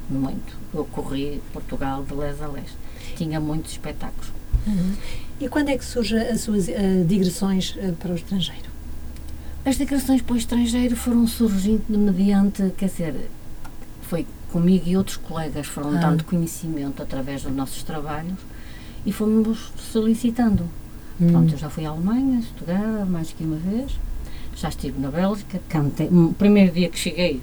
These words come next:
Speaker 1: no dia a seguir já estava a cantar, estive na França, também em Estrasburgo, eh, e ultimamente estive sete anos na Suíça.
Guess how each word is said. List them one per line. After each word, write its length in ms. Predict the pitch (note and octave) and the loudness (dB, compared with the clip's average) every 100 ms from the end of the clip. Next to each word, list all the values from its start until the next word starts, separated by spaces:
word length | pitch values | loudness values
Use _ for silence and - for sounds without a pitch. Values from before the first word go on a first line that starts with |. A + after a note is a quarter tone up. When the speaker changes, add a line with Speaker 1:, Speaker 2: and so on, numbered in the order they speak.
| - | -6
Speaker 1:
no 120 | D3+ | -2
dia 140 | F3+ | 0
a 40 | E3+ | 0
seguir 240 | - D3+ | -2 -6
já 100 | D3 | -4
estava 240 | D3 C#3 C3+ | -6 -6 -6
a 40 | |
cantar, 460 | - C#3+ E3+ A3 D#4+ D#4+ - - - - - - - - - - | -4 -2 2 2 0 -6 -10 -6 -6 -4 -6 -10 -12 -12 -12 -8
estive 360 | E3 - F#3 E3 | -6 -4 -2 -2
na 100 | D#3+ | -2
França, 460 | - F#3 B3 B3 | 2 4 6 4
também 380 | A3+ D#3+ D3 E3 | 0 2 4 4
em 40 | F#3 | 2
Estrasburgo, 840 | - C#3+ C#3 D#3 G3+ B3 C4 C4+ C4 - - - - - - - - | 2 -4 -2 0 0 0 -2 -4 -6 -12 -14 -14 -14 -14 -12 -12 -4
eh, 640 | A3 A3 G#3+ G#3+ G#3 G#3 G3+ - - - - - - | 2 4 4 2 2 2 2 -2 -8 -12 -12 -8 2
e 120 | A3+ | 4
ultimamente 480 | A3 A3+ A#3 A#3 A#3 | 6 6 8 6 4
estive 1000 | - A#3 A3 A3+ A3+ A3+ A3 G#3+ A3+ A3+ - - - | 2 2 4 4 6 4 4 2 -2 -4 -8 -14 -8
sete 320 | - A#3 G3+ | -2 0 0
anos 180 | E3+ F3 | -2 -2
na 100 | F3 | -6
Suíça. 420 | - - - | -2 -2 -2